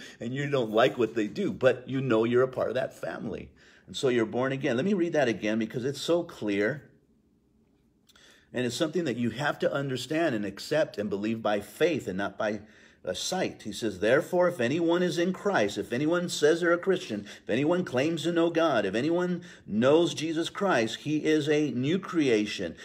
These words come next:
That means he's not the old man. He's not doing the old things. He's something totally different, something totally new. In fact, if somebody knew you in the past and met you now, they would say, "Who are you?" You are not the person I knew in the past. He says, "Old things have passed away."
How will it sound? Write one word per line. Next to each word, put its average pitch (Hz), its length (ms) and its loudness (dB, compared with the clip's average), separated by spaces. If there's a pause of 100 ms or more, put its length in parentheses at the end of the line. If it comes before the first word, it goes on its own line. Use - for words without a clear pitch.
(140)
That 139 120 -2
means 143 180 0
he's 139 180 -2
not 143 220 2
the 175 120 2
old 165 200 4
man. 117 300 2
He's 110 160 -2
not 139 200 0
doing 175 240 -2
the 170 100 0
old 165 240 2
things. 113 300 -2
He's 120 180 -4
something 139 360 -2
totally 160 340 2
different, 120 340 -2
something 131 300 -6
totally 156 360 -2
new. 113 340 -2 (260)
In 113 80 -8
fact, 135 340 0
if 117 100 -2
somebody 156 420 4
knew 151 160 2
you 165 160 0
in 160 80 0
the 147 80 0
past 165 380 0
and 110 120 0
met 143 240 0
you 165 80 -2
now, 156 280 2
they 127 140 4
would 127 120 0
say, 131 160 4
"Who 156 220 0
are 175 160 4
you?" 90 280 -2 (460)
You 156 340 0
are 113 140 6
not 139 340 2
the 120 80 -2
person 123 380 0
I 101 80 -2
knew 104 200 -2
in 101 60 -4
the 90 80 -2
past. 143 560 -6 (300)
He 110 80 -8
says, 107 280 0
"Old 180 280 8
things 160 220 0
have 117 120 -2
passed 98 340 -6
away." 95 360 0